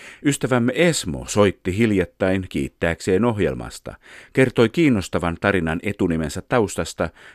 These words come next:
ja esitti kysymyksen Aristoteleen kantapään ratkaistavaksi.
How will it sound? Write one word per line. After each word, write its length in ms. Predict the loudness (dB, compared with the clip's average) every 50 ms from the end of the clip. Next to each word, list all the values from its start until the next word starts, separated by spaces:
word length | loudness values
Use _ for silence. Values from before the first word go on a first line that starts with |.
| _ 0
ja 180 | 2 2 2 -2 _
esitti 380 | -4 -4 -4 -4 -6 -8 -12 -2
kysymyksen 640 | -2 -2 0 0 -2 -4 -4 -2 -2 -2 -2 -2 -2
Aristoteleen 640 | -2 0 0 -2 -2 -4 -2 0 2 2 2 2 2
kantapään 540 | 0 0 0 0 -2 -2 -2 0 -2 -2 -2
ratkaistavaksi. 960 | -4 -6 -6 -6 -8 -6 -6 -6 -8 -8 -10 -10 -12 -12 -14 -14 -14 -16